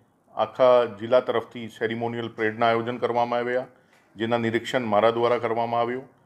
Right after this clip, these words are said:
એ પછી પી આઈ અને પી એસ આઈ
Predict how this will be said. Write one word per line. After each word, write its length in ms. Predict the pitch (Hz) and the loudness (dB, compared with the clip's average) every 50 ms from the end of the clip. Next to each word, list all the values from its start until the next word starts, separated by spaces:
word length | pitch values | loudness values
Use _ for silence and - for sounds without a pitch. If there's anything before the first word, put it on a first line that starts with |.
| _ _ _ _ - | _ _ _ _ -4
એ 120 | 113 120 | -2 0
પછી 600 | 117 127 113 - - 131 127 127 123 123 - - - _ _ _ | 0 0 -2 -2 -2 -4 -4 -4 -6 -8 -10 -16 -20 _ _ _
પી 160 | - 117 120 120 | -6 0 4 4
આઈ 160 | 120 127 123 | 4 4 2
અને 180 | 123 120 120 | 0 -2 -4
પી 220 | 110 117 113 110 113 | -6 -8 -8 -8 -6
એસ 200 | 113 107 - - | -6 -6 -4 -4
આઈ 280 | 127 127 120 120 113 | -4 -4 -4 -6 -10